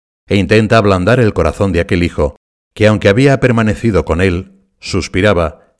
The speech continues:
quizá sin ser él mismo muy consciente, por el egoísmo alocado del hermano pequeño. El suyo era un egoísmo más razonable, más sutil y quizá más peligroso. El padre intenta darle explicaciones.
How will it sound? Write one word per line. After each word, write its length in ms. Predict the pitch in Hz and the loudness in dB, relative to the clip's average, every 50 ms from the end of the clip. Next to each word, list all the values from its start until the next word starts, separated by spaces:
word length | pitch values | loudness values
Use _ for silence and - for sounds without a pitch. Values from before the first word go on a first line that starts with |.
| _ _ | _ _
quizá 580 | - - - - - 113 110 104 - - _ _ | -8 -8 -8 -4 -2 -2 -2 -2 -4 -10 _ _
sin 260 | - - - - - | -12 -8 -8 -8 -8
ser 220 | - - 127 120 110 | -2 0 0 0 2
él 100 | 104 95 | 0 0
mismo 320 | 98 127 123 - - 71 73 | 0 -2 -4 -4 -6 -6 -6
muy 140 | 95 107 | -6 -6
consciente, 640 | - - 73 73 - - 104 104 90 - - 78 - - _ _ _ _ _ _ _ _ _ _ | -4 -6 -8 -8 -6 -4 -4 -4 -2 -2 -4 -6 -6 -8 _ _ _ _ _ _ _ _ _ _
por 160 | - 101 98 95 | 0 2 2 4
el 100 | 90 87 | 2 2
egoísmo 560 | 80 76 85 107 135 135 - 139 135 131 120 | 2 2 2 2 2 0 -2 -2 -2 0 2
alocado 520 | 107 87 80 - - 110 120 117 120 107 | 2 2 0 0 0 -2 0 0 0 -2
del 160 | 95 87 80 | 0 -2 -2
hermano 360 | 76 71 73 82 82 82 82 - | -4 -4 -4 -4 -4 -4 -4 -4
pequeño. 480 | 95 92 104 92 78 73 69 65 - _ _ _ _ _ _ _ _ _ _ _ _ _ | -4 -4 -2 -2 -2 -4 -6 -8 -12 _ _ _ _ _ _ _ _ _ _ _ _ _
El 160 | - 92 82 - | -6 -4 -4 -4
suyo 340 | - - 101 82 87 90 | -4 -4 -2 0 2 2
era 180 | 95 98 98 107 | 4 4 2 2
un 120 | 104 95 92 | 0 0 -2
egoísmo 600 | 78 76 76 87 92 - 104 98 95 92 85 - - | -2 -2 -2 -2 -2 -4 -4 -2 -2 -2 -2 -4 -6
más 360 | 82 85 95 98 95 - - 87 | -6 -4 -2 -2 -2 -4 -6 -6
razonable, 680 | - 85 78 - - 80 101 131 113 85 69 65 - _ _ _ _ _ _ _ _ _ | -4 -4 -4 -4 -4 -4 -2 -2 -2 -2 -4 -6 -10 _ _ _ _ _ _ _ _ _
más 280 | 80 87 120 151 151 - | -6 -2 -2 -2 -2 -2
sutil 460 | - - 117 - 127 131 135 123 - _ _ _ | -2 -4 -2 -2 -2 -2 -2 -4 -8 _ _ _
y 120 | 123 107 | -10 -10
quizá 360 | - - 87 - - 110 113 104 | -8 -10 -10 -6 -4 -4 -2 -2
más 300 | 82 80 92 92 - - | -2 -4 -4 -6 -6 -6
peligroso. 720 | - 87 82 78 78 78 73 - - - - - _ _ _ _ _ _ _ _ _ _ _ _ _ _ _ _ | -4 -4 -2 0 0 0 -2 -2 -6 -8 -10 -12 _ _ _ _ _ _ _ _ _ _ _ _ _ _ _ _
El 160 | - 95 87 82 | -4 -4 -2 0
padre 260 | 98 95 95 101 101 | 2 2 2 2 2
intenta 460 | 95 90 - 98 95 95 - 123 123 | 0 0 0 0 -2 0 0 0 0
darle 320 | - 85 76 73 73 76 | 0 -2 -2 -2 -4 -6
explicaciones. 880 | 73 - - - 85 76 - - - 120 113 82 65 64 - - - | -6 -8 -8 -8 -8 -6 -6 -6 -2 -2 -2 -2 -4 -8 -14 -18 -20